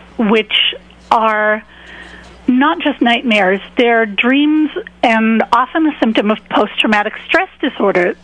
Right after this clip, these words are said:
that's like so many soldiers suffer from. And it traumatized him the same way that soldiers traumatized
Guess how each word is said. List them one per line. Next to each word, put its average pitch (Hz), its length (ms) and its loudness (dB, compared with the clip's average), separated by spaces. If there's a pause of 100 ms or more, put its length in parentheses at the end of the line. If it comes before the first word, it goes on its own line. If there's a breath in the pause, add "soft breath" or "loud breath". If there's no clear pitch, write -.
that's 220 320 -2
like 226 280 0 (140)
so 240 140 2
many 247 360 2
soldiers 320 460 0
suffer 180 280 -2
from. 185 360 -4 (960 loud breath)
And 247 320 0
it 254 200 -2
traumatized 254 720 -2
him 247 140 0
the 240 180 0
same 247 260 2
way 240 380 2
that 226 200 -2 (120)
soldiers 226 400 0
traumatized 226 600 -2